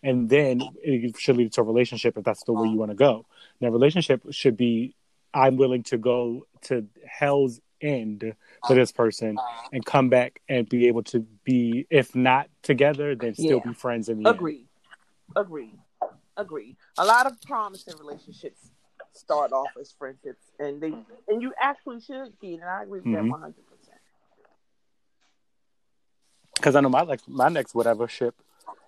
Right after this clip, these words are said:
Speaker 1: I will definitely be friends with the person. Well, I would like to be
Speaker 2: Yeah.
Speaker 1: friends
Speaker 2: It's
Speaker 1: with the
Speaker 2: a, it's
Speaker 1: person
Speaker 2: a, it's
Speaker 1: first.
Speaker 2: that physical part of the relationship that gets us,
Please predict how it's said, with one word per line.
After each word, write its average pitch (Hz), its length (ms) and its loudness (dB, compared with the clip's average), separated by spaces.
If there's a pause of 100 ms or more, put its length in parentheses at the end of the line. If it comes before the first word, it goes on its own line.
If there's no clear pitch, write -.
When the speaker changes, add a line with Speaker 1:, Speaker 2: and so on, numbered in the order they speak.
Speaker 1:
I 120 80 2
will 123 120 0
definitely 117 320 -6
be 113 80 -8
friends 113 260 -6
with 110 80 -10
the - 60 -16
person. 113 280 -8
Well, 147 180 2
I 180 40 4
would 180 100 0
like 165 160 2
to 160 60 -2
be - 60 -2
Speaker 2:
Yeah. - 40 -4
Speaker 1:
friends - 220 -6
Speaker 2:
It's - 0 -
Speaker 1:
with - 100 0
the - 60 -8
Speaker 2:
a, 508 40 -6
it's 466 100 -16
Speaker 1:
person - 140 -6
Speaker 2:
a, - 60 -6
it's - 120 -18
Speaker 1:
first. 240 340 -14
Speaker 2:
that 302 60 -10
physical 330 420 -8
part 220 360 0
of 185 140 -6
the 165 60 -20
relationship 170 560 -16
that 165 200 -10
gets 180 300 -10
us, - 160 -14